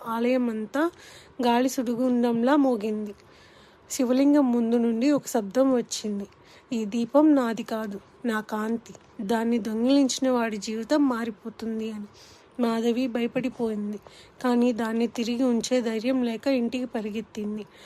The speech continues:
ఆ రాత్రంతా ఆమెకి నిద్ర పట్టలేదు. తన చేతిలోని దీపం వెలుగు ఒక్కసారిగా నీలికాంతిగా మారి గోడపై నాట్యం చేసింది. రేపు ఉదయం ఆమె ఇంటి ముందు ఊరి పెద్దలు చేరారు.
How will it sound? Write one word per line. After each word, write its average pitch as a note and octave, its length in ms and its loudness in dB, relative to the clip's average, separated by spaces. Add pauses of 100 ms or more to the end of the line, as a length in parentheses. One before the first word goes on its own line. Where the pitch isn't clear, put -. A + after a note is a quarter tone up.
(220)
ఆ A3+ 80 -2
రాత్రంతా A#3 640 0
ఆమెకి A#3+ 380 0
నిద్ర A3 300 -2
పట్టలేదు. A3 600 -6 (480)
తన A#3 100 2
చేతిలోని B3 640 2
దీపం A3 420 -2
వెలుగు A#3+ 300 0
ఒక్కసారిగా A#3 720 0
నీలికాంతిగా A#3+ 800 0
మారి A3+ 400 0
గోడపై B3 560 0
నాట్యం B3 420 -4 (120)
చేసింది. G#3 420 -6 (580)
రేపు B3 280 2
ఉదయం A#3+ 420 2 (800)
ఆమె B3 180 6
ఇంటి A3+ 280 0
ముందు B3 320 2
ఊరి B3+ 260 2
పెద్దలు A#3+ 380 0
చేరారు. A3+ 560 0